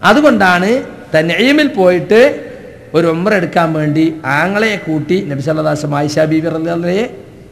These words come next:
പറഞ്ഞു വെച്ചത്. കേട്ടിട്ടില്ല ആ സംഭവം. അതുകൊണ്ടാണ് അവിടുത്തെ പള്ളിക്ക് ഇപ്പൊ എന്ത് പേരിട്ടത്? മസ്ജിദ് ആയിഷ. തന്നീമിലെ പള്ളിക്ക് മനസ്സിലായില്ലേ? അത് വെച്ചിട്ടാണ് ഇപ്പൊ നമ്മളെ നാട്ടിൽ നിന്ന് വരുന്നോല് ഇരുപത്തഞ്ച് ഉംറയും മുപ്പത്തഞ്ച് ഉംറയൊക്കെ എടുക്കുന്നത്, അല്ലേ?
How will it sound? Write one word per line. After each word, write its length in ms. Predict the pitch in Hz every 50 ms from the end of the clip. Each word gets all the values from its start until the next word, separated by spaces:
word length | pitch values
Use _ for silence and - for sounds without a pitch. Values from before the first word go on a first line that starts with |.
| - - 117
പറഞ്ഞു 220 | 123 123 127 127
വെച്ചത്. 220 | 120 113 117 117 117 -
കേട്ടിട്ടില്ല 400 | 190 208 196 196 - 170 151 147
ആ 60 | 135 120
സംഭവം. 400 | - 123 117 113 120 113 101 98 - - - - - - - 170
അതുകൊണ്ടാണ് 440 | 208 262 269 247 220 214 202 196 185
അവിടുത്തെ 220 | 185 180 190 208 175 185
പള്ളിക്ക് 260 | 170 165 180 180 190
ഇപ്പൊ 100 | 190 185 170
എന്ത് 120 | 160 165 175 165
പേരിട്ടത്? 420 | 170 165 160 151 165 165 151 156 143 113 - - - - - - - - - - - - - - 139
മസ്ജിദ് 340 | 143 135 - - 156 143 131 127
ആയിഷ. 260 | 127 123 - - 123 107 98 92 87 - - - - - -
തന്നീമിലെ 380 | 127 135 147 156 160 170 180 175 175
പള്ളിക്ക് 340 | 175 175 175 175 175 226 240 - - - - - - - - - - - - - - - -
മനസ്സിലായില്ലേ? 440 | - 185 185 214 208 196 180 151 127 110 - - - - - - - - 170
അത് 100 | 202 226 294 277
വെച്ചിട്ടാണ് 440 | 254 - - 277 233 262 277 269 269 262
ഇപ്പൊ 100 | 269 240 220
നമ്മളെ 220 | 202 214 247 254
നാട്ടിൽ 300 | 240 226 220 220 220 240
നിന്ന് 140 | 233 240 233 226
വരുന്നോല് 380 | 214 202 214 220 226 220 226 226 214 - - - - - - - - - - - 175
ഇരുപത്തഞ്ച് 440 | 185 214 226 220 233 233 226 196 233
ഉംറയും 300 | 233 220 220 220 226 208 202
മുപ്പത്തഞ്ച് 400 | - 214 214 214 220 220 196 220 220
ഉംറയൊക്കെ 280 | 202 208 220 196 202 202
എടുക്കുന്നത്, 400 | 190 151 196 190 190 185 170 160 147 - - - - - - - - - - - - - -
അല്ലേ? 180 | 170 208 196